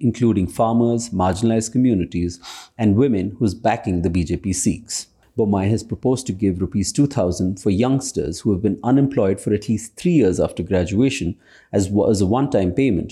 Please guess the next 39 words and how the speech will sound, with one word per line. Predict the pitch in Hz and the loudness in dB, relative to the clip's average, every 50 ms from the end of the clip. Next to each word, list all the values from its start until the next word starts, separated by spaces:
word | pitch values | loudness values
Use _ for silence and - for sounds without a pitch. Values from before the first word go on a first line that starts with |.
| - - | -8 -8
to | 92 | -8
prepare | 90 - 113 - - 113 101 101 | -4 -4 -4 -2 0 2 2 2
for | 101 - 98 - | 0 -2 -4 -2
competitive | - 98 85 - 85 80 85 78 - 87 101 | -2 -4 -2 -2 -2 -2 -2 -2 -2 0 0
exams. | 104 101 95 101 - - - - - - - _ _ _ _ _ - | 0 0 0 0 0 0 -2 -6 -10 -12 -12 _ _ _ _ _ -10
The | - 95 | -10 -4
Chief | - 151 151 139 - | 0 0 0 0 0
Minister | 113 98 92 87 - - - 90 | 0 0 0 -2 -4 -4 -4 -2
has | 87 101 98 87 - | 0 0 0 -2 0
also | - 127 143 139 - 123 | 0 -2 0 2 0 0
set | - - 101 82 82 | 0 2 0 0 0
aside | 92 87 - 92 82 85 85 - - | -2 -4 -2 0 0 0 0 -4 -6
seven | - - - 135 139 143 | -8 -2 0 0 0 2
hundred | 120 127 113 101 101 90 | 0 0 -2 -2 0 0
and | 92 85 - | -2 -2 -2
twenty-five | - 98 85 82 82 - 87 80 82 - _ | -2 -2 -2 -2 -2 -2 -2 -4 -4 -8 _
crores | - - 147 123 95 104 - - - _ _ _ _ _ _ _ _ _ _ _ | -2 0 2 2 2 0 -2 -8 -18 _ _ _ _ _ _ _ _ _ _ _
for | - 120 | -6 -6
children | - - - 170 170 160 120 107 101 98 | -4 -2 0 2 2 4 4 2 2 0
of | 101 - | 0 -2
farmers | - - 147 143 135 107 92 90 85 85 - - - - | -2 -2 0 2 2 2 2 0 0 -2 -4 -6 -6 -4
under | 107 101 95 101 | -2 0 0 2
the | 98 117 | 2 0
Raitha | 95 87 98 117 127 123 - - 143 135 | 0 2 2 2 0 0 -2 -2 0 0
Vidya | 113 107 90 95 98 101 98 98 | 2 0 -2 0 0 2 2 4
Nidhi | 95 87 92 90 82 | 2 2 2 0 -2
scheme, | - - - - 147 117 90 - - - - - - _ _ | -4 -6 -2 0 2 2 2 -2 -4 -12 -20 -20 -20 _ _
one | - 107 107 110 | -2 0 0 2
of | 98 | 2
the | 107 | 0
handful | 98 - - - 143 151 151 151 - 143 | -2 -4 -4 -2 2 2 2 2 4 2
of | 139 139 | 2 2
schemes | - - - 98 85 78 80 - - | -2 -6 -4 -2 -2 -2 -2 -2 -2
that | - 95 - | -4 -4 -2
he | - 151 151 147 | 0 2 2 4
announced | 120 95 80 71 69 - - - | 4 2 0 0 -2 -6 -6 -2
during | - 90 82 87 90 | 0 0 2 2 2
his | 98 117 113 | 0 0 -2
tenure. | - - 117 92 76 69 - | -2 -2 -2 0 0 -2 -4